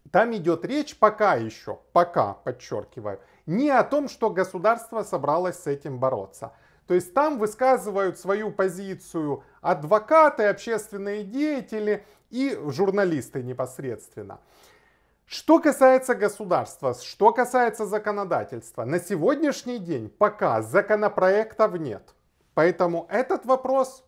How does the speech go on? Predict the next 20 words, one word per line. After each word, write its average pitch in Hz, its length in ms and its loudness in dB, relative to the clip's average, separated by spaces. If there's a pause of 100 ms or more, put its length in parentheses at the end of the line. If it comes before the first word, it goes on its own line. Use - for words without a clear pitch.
(140)
мы 208 300 -4 (180)
закрываем, 127 760 0
да? 240 260 2
На 156 120 -2
сегодняшний 147 680 -6
день 269 400 -6
законопроектов, 156 1200 -4
зарегистрированных 170 1200 -4
законопроектов 147 1120 -6 (500)
по 185 120 4
поводу 165 640 0
изменения 165 1000 -6 (180)
либо 240 420 2
двадцать 196 460 0
третьей 202 380 -4
статьи 160 440 -10
закона 139 520 -6
Украины 131 640 -4
о 143 140 -6
мобилизации, 120 1000 -8